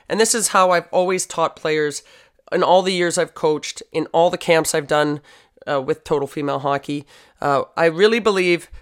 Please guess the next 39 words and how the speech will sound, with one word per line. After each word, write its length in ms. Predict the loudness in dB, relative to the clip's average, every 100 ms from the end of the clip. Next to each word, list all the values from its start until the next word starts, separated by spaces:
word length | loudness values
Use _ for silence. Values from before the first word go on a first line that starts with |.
| _
that 140 | 2 4
I 80 |
want 240 | 4 2 2
my 100 | 0
players 380 | 0 0 0 -4
to 80 |
be 100 | -10
fast, 580 | -6 2 2 2 -2 -10
smart, 400 | -6 0 0 -2 -6
and 160 | -10
tough. 420 | -10 -16 -18 _ _ _ _ _
Fast, 460 | _ -2 0 0 -6
smart, 420 | -10 -4 -2 -2
and 160 | -6 -10
tough. 400 | -10 -16 -18 -20 _ _ _ -12
This 160 | -10
is 80 | -6
my 340 | -2 -2 -2 -10 _ -2
overarching 760 | 0 2 0 2 2 0 -6
theme. 400 | -6 -6 -4 -4
Now, 320 | 0 2 2 -2 -16 -20 _ -4
I, 220 | -2 -2 _
I 100 | -6
changed 380 | 0 2 2 0
it 100 | -6
to 80 | -10
the 80 | -12
three 220 | -10 -10
Ps 360 | -8 -6 -6 -6
to 100 | -2
make 200 | -2 -2
it 100 | -2
sound, 460 | 0 0 -2 -8 _ _ _ _ -10
I 40 |
don't 120 | -6 -4
know, 180 | -6 -4
a 60 |
little 160 | -2 -2
fancier, 580 | -2 -4 -4 -4 -4